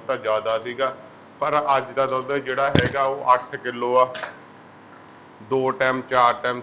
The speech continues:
ਛੇ ਟਾਈਮ ਕੋਈ ਵੀ ਚਵਾਈ ਕਰ ਸਕਦਾ। ਬਾਕੀ ਵੀਰੇ, ਜਦੋਂ ਸੂਆ ਸਵਾਇਆ ਨਾਗ ਹੁੰਦਾ, ਤੁਹਾਡਾ ਹੱਕ ਹੁੰਦਾ ਮਿਲਕਿੰਗ ਕਰਨ ਦਾ, ਕਿਉਂਕਿ ਤੁਸੀਂ ਪੈਸੇ ਲਾਉਣੇ ਹੁੰਦੇ ਆ। ਮੋੜ ਲਿਆਈ ਵੀਰੇ।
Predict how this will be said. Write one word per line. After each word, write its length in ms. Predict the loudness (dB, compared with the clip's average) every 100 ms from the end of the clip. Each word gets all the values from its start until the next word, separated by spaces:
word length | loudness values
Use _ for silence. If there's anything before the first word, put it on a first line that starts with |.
| -4
ਛੇ 180 | -4 0
ਟਾਈਮ 240 | 0 -2
ਕੋਈ 300 | -6 -6 -6
ਵੀ 200 | -6 -8 -4
ਚਵਾਈ 340 | 0 0 0
ਕਰ 240 | -2 -2 -2
ਸਕਦਾ। 320 | -4 -4 -4
ਬਾਕੀ 340 | -2 -4 -6 -10
ਵੀਰੇ, 280 | -6 -6 -6 -10 -20 -20 -20 -20 -16 -8 -6 -2
ਜਦੋਂ 180 | 0 0
ਸੂਆ 340 | 0 0 0
ਸਵਾਇਆ 300 | 2 2 2
ਨਾਗ 280 | 2 0 -2
ਹੁੰਦਾ, 280 | -6 -6 -6
ਤੁਹਾਡਾ 300 | -2 0 2
ਹੱਕ 320 | 2 0 -6
ਹੁੰਦਾ 280 | -12 -6 -4
ਮਿਲਕਿੰਗ 480 | -4 -6 -8 -8
ਕਰਨ 320 | -2 -2 -2 -6
ਦਾ, 100 | -8 -8 -20 -8
ਕਿਉਂਕਿ 260 | -8 -6
ਤੁਸੀਂ 280 | -10 -10 -10
ਪੈਸੇ 420 | -4 -2 -2 -6
ਲਾਉਣੇ 280 | -6 -6 -6
ਹੁੰਦੇ 220 | -8 -4
ਆ। 40 | -4
ਮੋੜ 280 | 0 0 0
ਲਿਆਈ 240 | 0 -2
ਵੀਰੇ। 220 | -4 -6